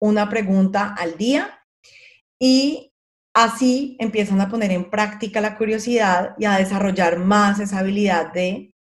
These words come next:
eh, explorar, investigar, eh, y entender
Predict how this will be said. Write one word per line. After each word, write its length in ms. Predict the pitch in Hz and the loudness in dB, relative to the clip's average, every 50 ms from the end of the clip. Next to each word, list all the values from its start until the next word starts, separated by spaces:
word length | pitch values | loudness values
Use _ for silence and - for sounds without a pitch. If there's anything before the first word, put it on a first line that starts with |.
| _ _ _ _ _ _ _ - | _ _ _ _ _ _ _ -6
eh, 340 | - 190 185 180 175 - - - | -2 0 0 2 2 0 0 -2
explorar, 920 | 202 - - - - 196 185 185 190 208 202 202 196 190 180 180 180 165 - | -6 -8 -8 -8 -2 0 2 4 6 6 6 6 6 4 2 0 -2 -4 -4
investigar, 1040 | 190 190 190 185 185 - - 185 175 170 202 208 202 196 190 185 185 180 190 185 190 - _ _ _ _ _ _ - | -4 -4 -4 -4 -8 -8 -10 -8 -2 2 2 4 4 4 4 4 2 2 0 -4 -8 -12 _ _ _ _ _ _ -2
eh, 340 | 190 185 175 170 165 - - | 0 2 2 2 2 0 0
y 120 | 202 190 | 0 0
entender 680 | 190 185 - 185 175 175 175 180 170 143 - - - | 0 0 0 0 0 2 4 4 4 4 4 -4 -14